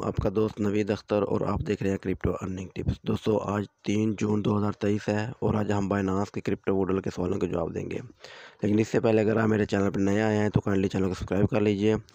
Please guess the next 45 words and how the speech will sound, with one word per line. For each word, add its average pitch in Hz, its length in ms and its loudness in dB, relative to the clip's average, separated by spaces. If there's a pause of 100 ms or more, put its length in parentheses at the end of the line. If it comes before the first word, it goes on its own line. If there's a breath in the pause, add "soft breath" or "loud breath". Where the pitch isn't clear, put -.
चलो 101 140 2
वीडियो 101 260 2
स्टार्ट 107 260 0
करते 107 300 -2
हैं। 104 140 0 (600 loud breath)
ये 113 140 4
हम 101 180 2
Binance 101 400 0
पे 101 60 2
आ 98 140 2
चुके 107 220 -2
हैं, 107 180 2
Binance 95 440 -2
पे 95 80 0
आ 95 80 2
चुके 101 220 -4
हैं। 101 80 0
Binance 95 340 0
पे 101 100 0
आपको 98 180 0
ये, 92 160 2
ये 92 140 0
वोडल 98 300 0
शो 101 180 2
हो 101 80 4
रहा 104 140 2
है, 104 80 0 (440 loud breath)
इस - 120 -4
पर 113 140 4
क्लिक 101 280 -4
करें, 101 260 2 (100)
otherwise 98 460 0
more 95 180 0
पे 104 140 0
क्लिक 92 280 -4
करके 95 380 -2 (720 loud breath)
इसको 98 300 0
ओपन 104 240 0
करें। 101 260 0 (260)
ओपन 101 280 0
करके 98 340 -4
इसको 95 220 -4
स्क्रॉल 95 360 -2
डाउन 98 280 2
कीजिएगा। 98 380 0